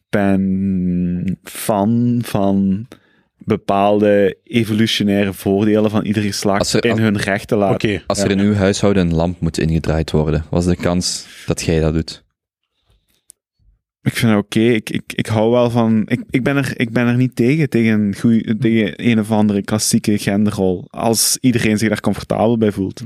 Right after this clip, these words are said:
Speaker 2: Hmm. Want wat is eigenlijk
Speaker 3: Oké.
Speaker 2: dan de achterliggende dingen van uw, van uw, want er zit precies altijd zo'n, ehm, in, in die vraagstelling zit een, een bepaald idee dat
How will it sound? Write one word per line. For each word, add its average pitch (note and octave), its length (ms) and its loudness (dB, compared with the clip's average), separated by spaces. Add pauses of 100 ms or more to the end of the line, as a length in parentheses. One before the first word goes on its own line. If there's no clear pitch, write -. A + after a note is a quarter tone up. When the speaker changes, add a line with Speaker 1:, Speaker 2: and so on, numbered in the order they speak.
(360)
Speaker 2:
Hmm. D2 280 -2 (500)
Want G2+ 140 0
wat A#2+ 160 2
is C3+ 60 0
eigenlijk A#2+ 340 2
Speaker 3:
Oké. A2+ 140 -6
Speaker 2:
dan - 80 -8
de G2 120 2
achterliggende G2+ 600 0
dingen F#2 260 0
van E2+ 140 0
uw, D#2+ 240 0
van D#2+ 220 0
uw, D#2 320 2 (640)
want F2+ 180 0
er F#2 100 0
zit F2+ 200 -2
precies - 260 -2
altijd F#2 260 0
zo'n, E2 500 0
ehm, D2 500 0 (300)
in, E2 120 -2
in F2+ 180 0
die E2 140 0
vraagstelling F2+ 560 0
zit E2+ 140 -6
een, D#2 260 0
een - 220 -2
bepaald D#2+ 580 -2
idee F2 440 0
dat F2 300 -4